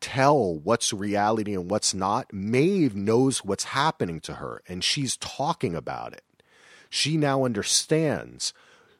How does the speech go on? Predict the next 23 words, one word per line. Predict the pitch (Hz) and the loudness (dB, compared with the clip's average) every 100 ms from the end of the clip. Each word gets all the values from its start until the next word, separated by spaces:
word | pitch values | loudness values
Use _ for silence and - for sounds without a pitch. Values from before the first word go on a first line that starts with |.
| - | 0
Dolores | 127 113 139 190 147 113 | 0 4 6 6 4 0
has | - 113 101 | 2 0 2
no | 110 110 | 0 2
idea | 101 98 87 139 196 190 | 2 0 -4 0 6 6
what's | 82 73 - | 6 -2 -6
happening | 85 76 - 78 73 | -6 -6 -6 -8 -10
to | - 71 | -10 -10
her. | 73 65 67 _ _ _ | -8 -10 -12 _ _ _
So | - - 117 104 98 95 _ _ _ _ _ _ | -2 2 4 2 0 -4 _ _ _ _ _ _
that's | 123 131 - | 2 2 0
why | 127 123 | 2 2
these | 107 101 - | 2 -2 -4
flashes | - 98 120 123 123 95 | -2 0 2 0 -2 -4
are | 92 | -4
so | - 110 | -2 -2
strange, | 123 - - 151 185 120 87 87 - | -2 -4 -2 0 0 0 -4 -6 -6
and | 101 104 | -4 -2
that's | 110 - | -2 0
why | 107 | 0
she | 101 107 | 0 0
says, | 95 120 98 - - _ _ 110 95 _ - | 0 0 0 -2 -4 _ _ -12 -12 _ -6
'cause | 135 110 | -2 0
it, | 117 | -2